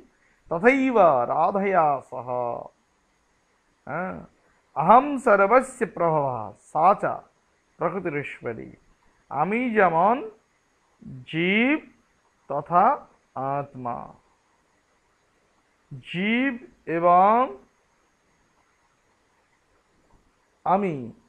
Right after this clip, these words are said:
আমার মধ্যে তেমন সম্পর্ক যেমন আমি রাধার সঙ্গে অভিন্ন। "যথা জীব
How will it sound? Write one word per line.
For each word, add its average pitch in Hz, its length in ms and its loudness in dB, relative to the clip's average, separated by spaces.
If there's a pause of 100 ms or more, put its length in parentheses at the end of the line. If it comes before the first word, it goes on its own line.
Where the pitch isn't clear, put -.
(180)
আমার 196 280 2
মধ্যে 220 300 -2
তেমন 196 480 -2
সম্পর্ক 160 640 -4
যেমন 156 460 -4
আমি 175 200 -6
রাধার 160 520 2
সঙ্গে 135 500 -12 (200)
অভিন্ন। 135 640 -10 (1300)
"যথা 196 480 4
জীব 165 440 0